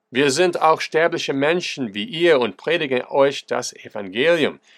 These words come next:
das ihr euch bekehren sollt, von diesen nichtigen Göttern zu dem lebendigen Gott, der Himmel und Erde und das Meer und alles, was darin ist, gemacht hat.“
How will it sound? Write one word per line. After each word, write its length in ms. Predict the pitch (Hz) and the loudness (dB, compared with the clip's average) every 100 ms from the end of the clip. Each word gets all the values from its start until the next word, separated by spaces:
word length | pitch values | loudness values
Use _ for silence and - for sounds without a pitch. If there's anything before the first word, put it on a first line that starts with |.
| - | -8
das 200 | 110 - | -8 -6
ihr 280 | 147 131 131 | -2 0 2
euch 240 | 123 - | 0 -2
bekehren 580 | 101 - 139 156 147 117 | -14 -6 -2 0 0 -4
sollt, 460 | 90 98 82 - _ _ _ _ _ | -2 0 0 -6 _ _ _ _ _
von 260 | - 113 92 | -4 -4 -4
diesen 460 | 113 139 143 143 139 | -8 -8 -8 -8 -8
nichtigen 640 | 117 120 - 123 110 90 | -8 -10 -8 -6 -6 -2
Göttern 600 | 107 131 - 143 143 139 | -2 -2 -2 -4 -4 -10
zu 220 | - 123 | -12 -12
dem 360 | 104 98 104 101 | -4 -2 -2 -6
lebendigen 680 | 87 - 98 104 101 87 80 | -10 -6 -6 -6 -10 -12 -2
Gott, 440 | 123 160 - - | 0 0 -8 -12
der 140 | 92 | -10
Himmel 360 | 80 117 143 147 | -4 -4 -4 -6
und 240 | - 82 | -8 -14
Erde 380 | - 131 131 139 | -2 0 0 -2
und 220 | 113 92 | -4 -8
das 200 | 85 - | -10 -12
Meer 240 | 92 113 113 | -4 -2 -2
und 100 | 90 | -4
alles, 360 | - 123 123 101 | -2 -2 -2 -10
was 100 | - | -10
darin 320 | 87 104 135 | -6 -6 -4
ist, 360 | 156 - - _ _ - | -6 -8 -12 _ _ -8
gemacht 500 | 160 127 - - 87 | 0 0 0 -8 -20
hat.“ 240 | - | -20